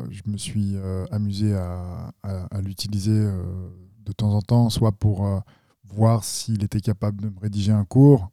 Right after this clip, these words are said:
euh, chose que j'ai pas l'impression que ce soit possible, euh, ou alors simplement,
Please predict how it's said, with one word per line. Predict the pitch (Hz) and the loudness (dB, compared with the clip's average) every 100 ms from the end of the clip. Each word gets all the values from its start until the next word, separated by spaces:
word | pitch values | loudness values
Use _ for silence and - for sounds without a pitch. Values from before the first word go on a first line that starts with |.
| _ - | _ -20
euh, | 95 95 | -14 -8
chose | - 110 95 | -2 0 -2
que | - 98 95 98 | -4 -4 -4 -4
j'ai | 92 95 | -6 -8
pas | - | -8
l'impression | 92 - 98 104 | -8 -8 -10 -12
que | |
ce | - | -12
soit | 104 90 | -12 -12
possible, | - 101 127 120 - _ _ - - _ 107 | -10 -4 -2 -2 -4 _ _ -20 -20 _ -2
euh, | 101 98 | 0 2
ou | 107 113 | 6 8
alors | 120 131 - | 8 8 6
simplement, | 117 104 113 120 123 | 2 4 4 6 4